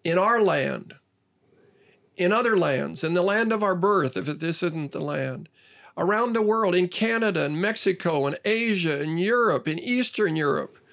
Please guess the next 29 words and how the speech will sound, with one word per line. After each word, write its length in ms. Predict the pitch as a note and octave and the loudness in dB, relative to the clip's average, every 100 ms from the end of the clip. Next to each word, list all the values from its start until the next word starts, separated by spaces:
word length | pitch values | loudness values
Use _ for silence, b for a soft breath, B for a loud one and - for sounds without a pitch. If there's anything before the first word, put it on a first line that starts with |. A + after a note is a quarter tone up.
| b b b | b b b
in 120 | E3+ D#3 | -4 -4
South 540 | - - A3+ A#3+ A#3+ | -2 0 2 2 0
America. 760 | G#3+ G#3 G3+ F#3+ F3 - - B B B - | 0 2 2 0 -2 -4 -6 B B B -2
We 140 | F#3+ | 0
pray, 340 | F3+ - A#3 A3+ | 0 -2 -2 0
God, 400 | G#3 F#3 F#3 F3+ | 0 2 2 0
that 160 | - | 0
you 120 | A3 A#3 | 0 0
would 160 | G#3+ | -2
be 140 | G3+ F#3+ | 0 0
moving 800 | F#3+ G3 A#3 C4+ C#4 B3+ A#3+ A3+ | 2 2 4 2 2 0 -2 -2
in 320 | - G3+ G3+ | -2 0 2
your 220 | G#3 G#3 | 2 2
world 640 | G3 G3+ G3 F3+ C#3 C#3 - | 2 0 2 0 -2 -4 -4
in 220 | F3+ E3+ - - | 0 0 -2 -2
our 320 | G3 G#3+ G#3 | 0 2 0
day. 500 | F3+ F3 E3+ - - B B B B B - | 0 -2 -2 -6 -14 B B B B B -2
We 160 | G#3 | 0
say, 580 | G3+ - G#3+ G#3 G3+ G3 - - | 0 0 0 2 0 0 -6 -4
along 580 | E3 F3+ G3 G#3+ A3 G#3 | 0 2 2 2 0 2
with, 280 | F3+ F3 F3 _ - | 2 0 -6 _ -8
uh, 420 | - F#3+ - G3 F#3+ - - - | -6 -8 -10 -12 -14 -18 -14 -4
the 160 | E3+ | -2
psalmist, 800 | - - C4 G#3+ F3+ D3 C3 - b b b _ - | 0 0 0 0 0 -2 -6 -12 b b b _ -6
"Do 180 | F3 C4 | 2 4
it 60 | C#4 | 4
in 120 | D#4+ | 2
our 220 | A#3 A#3+ | 2 2
day, 480 | G#3 D#3+ C#3 - C#3 | 2 0 -2 -6 -16